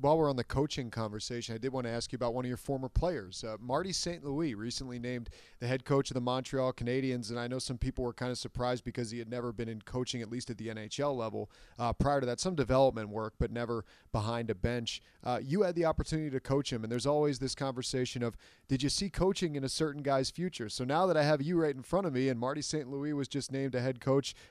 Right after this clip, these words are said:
of the Montreal Canadiens, and you had him as a player with the New York Rangers, did you see head coaching in Marty Saint Louis' future?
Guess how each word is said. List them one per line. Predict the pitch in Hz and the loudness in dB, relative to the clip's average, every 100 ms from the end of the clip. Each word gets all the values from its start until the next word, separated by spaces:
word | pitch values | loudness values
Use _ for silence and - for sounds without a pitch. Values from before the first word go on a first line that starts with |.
| - | -4
of | 131 | 2
the | |
Montreal | 131 127 127 135 120 | 2 2 2 2 2
Canadiens, | - 127 170 185 175 143 | 2 2 2 2 -2 -4
and | - 123 | -4 2
you | 131 | 4
had | 131 | 4
him | 127 | 2
as | 127 | -2
a | 113 | -4
player | - 127 123 | 0 2 2
with | 120 | 0
the | 120 | 0
New | 120 | 0
York | 120 113 - | 2 0 0
Rangers, | 143 160 165 160 - _ _ _ | -2 0 -2 -2 -6 _ _ _
did | - 117 | -8 -4
you | |
see | 123 - 190 | -4 -2 -2
head | 151 165 | -2 -4
coaching | 160 175 - 123 | 0 -2 0 -4
in | 110 | -2
Marty | 117 131 131 | -2 0 -2
Saint | - 131 | -2 -2
Louis' | 123 127 123 | -2 -2 -2
future? | - 135 - | -2 -2 -2